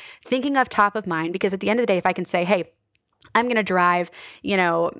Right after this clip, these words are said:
five thousand trialers this month through this initiative, um, I'm gonna get resources for whatever I'm asking for," and I deliver on that. You know, I can do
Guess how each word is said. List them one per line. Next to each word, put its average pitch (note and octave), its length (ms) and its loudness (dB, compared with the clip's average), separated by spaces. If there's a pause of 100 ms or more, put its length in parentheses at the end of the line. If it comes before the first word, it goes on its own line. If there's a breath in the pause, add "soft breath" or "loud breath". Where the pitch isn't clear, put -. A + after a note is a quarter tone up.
(200)
five G#3 420 2
thousand F3 720 0 (300 soft breath)
trialers E3+ 840 0 (220 soft breath)
this A3 260 0
month F3 520 -2 (180)
through A#3+ 340 -2
this A3+ 200 2
initiative, F3 760 0 (380 loud breath)
um, F3 320 0
I'm G#3 120 0
gonna B3+ 220 0
get A#3 160 4
resources E3 540 -4
for - 140 -4
whatever E3+ 280 2
I'm D#3+ 100 0
asking - 360 -4
for," - 360 0
and G3 140 2
I F3+ 100 2
deliver G#3+ 420 -2
on - 140 -2
that. - 220 -2
You G3 140 -2
know, F3 140 4
I F3 100 2
can F3+ 280 -2
do A3 380 2